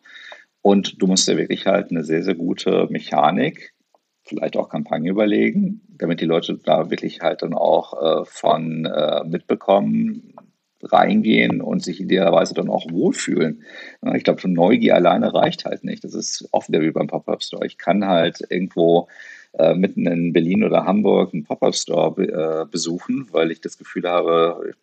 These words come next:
ich bin erstmal neugierig, ich gehe da rein. Aber nur weil ich drin bin, kaufe ich halt nichts. Und, äh, nur weil ich vielleicht eine Minute drin bin, heißt es nicht, dass ich länger bleibe. Das ist so ein bisschen, vielleicht ist ein, ein holpriger Ver-, Vergleich, aber wenn wir wieder zum Thema Kunst kommen,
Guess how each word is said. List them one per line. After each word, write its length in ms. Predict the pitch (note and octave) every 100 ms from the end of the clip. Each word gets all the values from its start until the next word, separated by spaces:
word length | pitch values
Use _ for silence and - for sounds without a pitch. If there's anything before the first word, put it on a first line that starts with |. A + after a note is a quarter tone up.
| _ _ -
ich 140 | -
bin 100 | E2
erstmal 220 | D2 F2
neugierig, 400 | D#2 G2+ A2 D#2+ -
ich 40 |
gehe 80 | F#2
da 100 | E2+
rein. 440 | F#2+ A2 G2 D#3 - - - _ _ _ _ _ -
Aber 540 | - E2 E2 E2 - _ _ _ -
nur 160 | A2 G2+
weil 100 | E2+
ich 80 | -
drin 260 | B2+ D3
bin, 380 | E2+ - D3 - -
kaufe 260 | - - -
ich 100 | -
halt 140 | -
nichts. 280 | - - -
Und, 420 | - - D#2+ -
äh, 340 | - F2 E2+ F2+
nur 220 | F2+ F#2
weil 100 | F#2
ich 100 | F2+
vielleicht 440 | F2 E2 - -
eine 140 | F#2 F#2+
Minute 260 | G2 F#2
drin 200 | - A#3+
bin, 160 | B2 -
heißt 200 | E2+ -
es 100 | -
nicht, 160 | F#2+ -
dass 140 | -
ich 140 | -
länger 280 | - - -
bleibe. 480 | - - - - - -
Das 160 | - G2
ist 140 | -
so 80 | F2
ein 60 |
bisschen, 440 | F#2 - G2+ G2+ - - - - - - - - _ _ _ _ _ _ -
vielleicht 260 | E2+ F#2
ist 140 | G#2+ -
ein, 260 | G2 F#2 -
ein 260 | - E2
holpriger 420 | F#2+ G2+ F2 F2
Ver-, 420 | - - E2+ E2 E2
Vergleich, 580 | - D#2 D#2+ F#2 D#2+
aber 160 | E2 D#2
wenn 80 | E2
wir 180 | E2+ D#2
wieder 180 | F2 -
zum 240 | - E2
Thema 220 | F#2+ D#2+
Kunst 400 | - F2+ - -
kommen, 360 | - F#2+ F#2+